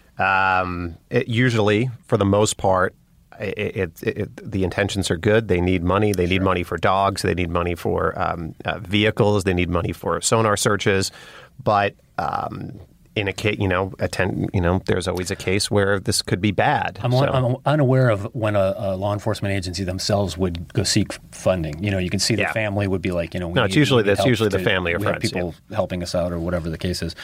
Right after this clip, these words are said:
Speaker 1: But there's a lot of, uh, weird inconsist-, inconsistencies here as far as,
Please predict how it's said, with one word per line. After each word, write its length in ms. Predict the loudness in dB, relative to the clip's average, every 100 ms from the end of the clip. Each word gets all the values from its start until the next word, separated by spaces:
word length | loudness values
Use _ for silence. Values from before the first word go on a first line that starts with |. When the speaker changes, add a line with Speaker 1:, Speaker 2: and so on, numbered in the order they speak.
| -16 -12 -4
Speaker 1:
But 160 | -2
there's 160 | 0 0
a 40 |
lot 260 | 2 2 2
of, 180 | 2 4
uh, 320 | 4 4 0
weird 300 | 0 2 2
inconsist-, 500 | 0 -4 -6 -4 -6 -2
inconsistencies 1000 | -2 -2 -2 -2 -2 0 -2 0 0 0
here 240 | 0 2
as 120 | 0
far 220 | 0 0 0
as, 180 | -2